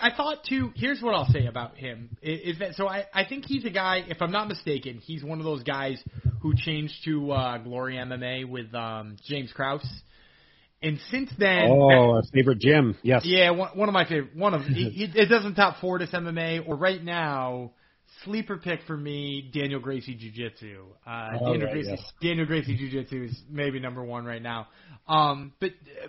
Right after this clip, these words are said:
Speaker 1: but, like, when he went out and beat Charles Rosa, it was a really measured approach. And I,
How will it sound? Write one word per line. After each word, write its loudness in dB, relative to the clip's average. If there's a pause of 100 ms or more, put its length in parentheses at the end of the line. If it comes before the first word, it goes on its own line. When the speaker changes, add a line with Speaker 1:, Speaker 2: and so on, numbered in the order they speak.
(240)
Speaker 1:
but, -4
like, 0
when 0
he -2
went -2
out 2
and -8
beat -12
Charles -4
Rosa, -4 (440)
it 0
was 0
a -2
really 2
measured -4
approach. -6 (500)
And -4
I, -4